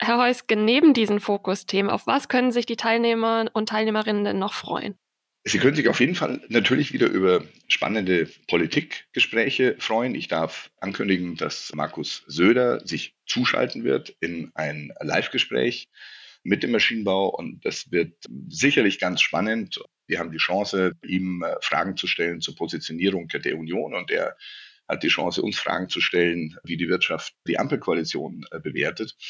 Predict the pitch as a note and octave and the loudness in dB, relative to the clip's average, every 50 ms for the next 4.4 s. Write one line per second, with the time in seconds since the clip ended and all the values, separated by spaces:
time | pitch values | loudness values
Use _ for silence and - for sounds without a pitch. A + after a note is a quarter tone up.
0 | - - - - F#2+ G2+ - B2 A#2 - A2 G2 G2 G2 F2+ - - - - G2 | -14 -14 -6 -4 -4 -2 -2 -2 -2 -2 -4 -4 -4 -4 -4 -6 -10 -8 -2 0
1 | G2 G#2+ A2+ G#2 - - G2 G2 G2 - - - - - _ - - F#2+ F2+ F2+ | 0 2 2 2 0 0 0 -2 -4 -6 -8 -10 -12 -16 _ -8 -6 -4 -2 0
2 | D#2+ E2+ F#2+ F#2+ - - - - - _ _ _ _ _ _ _ _ _ _ _ | 2 2 0 0 -2 -6 -10 -10 -12 _ _ _ _ _ _ _ _ _ _ _
3 | - F2 D#2+ E2+ G2+ G2 F#2 F2+ F#2 F#2 - F2 D#2+ D#2 D#2 A2+ C3 B2 A2 G#2 | -6 -4 -4 -4 -6 -6 -6 -6 -6 -6 -6 -4 -2 0 2 2 4 4 4 2
4 | - - G2 F#2 F#2 F2 E2+ | 2 -2 -4 -2 -4 -4 -6